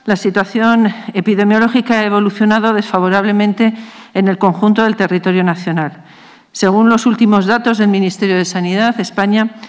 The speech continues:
posee una tasa de doscientos setenta y dos coma veintidós casos por cien mil habitantes en los catorce días, siendo Extremadura, Baleares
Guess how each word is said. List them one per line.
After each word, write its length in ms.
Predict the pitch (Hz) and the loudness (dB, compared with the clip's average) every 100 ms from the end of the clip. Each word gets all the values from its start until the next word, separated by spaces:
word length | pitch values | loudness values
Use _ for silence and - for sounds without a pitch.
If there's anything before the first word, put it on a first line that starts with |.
| - - | -20 -6
posee 400 | 185 - 214 214 | -4 0 0 2
una 200 | 208 202 | 2 0
tasa 340 | 226 220 220 | -2 -2 -4
de 100 | 208 | -4
doscientos 460 | 180 - 220 202 202 | -6 -6 -6 -6 -8
setenta 400 | 202 180 180 170 | -4 -4 -2 -2
y 80 | |
dos 260 | 180 202 202 - - - - | 0 -2 -4 -16 -20 -20 -4
coma 240 | 214 214 | 2 2
veintidós 420 | 214 196 202 196 | 0 -2 -2 -2
casos 320 | 202 196 - - | -2 -4 -4 -8
por 160 | 185 | -8
cien 160 | - 185 | -4 -2
mil 140 | 185 | 0
habitantes 480 | 190 185 185 202 196 | 0 0 0 0 -2
en 60 | 175 | -2
los 120 | - | -4
catorce 440 | 160 175 175 180 | -4 -4 -6 -4
días, 380 | 180 190 190 196 | -2 -2 -2 -6
siendo 440 | - - 208 208 226 - - - | -8 -2 0 2 0 -4 -20 -10
Extremadura, 840 | 175 - 185 175 175 214 226 208 - | -8 -4 -2 -2 0 0 0 -2 -4
Baleares 720 | 180 185 180 185 175 170 | -2 0 0 0 -2 -6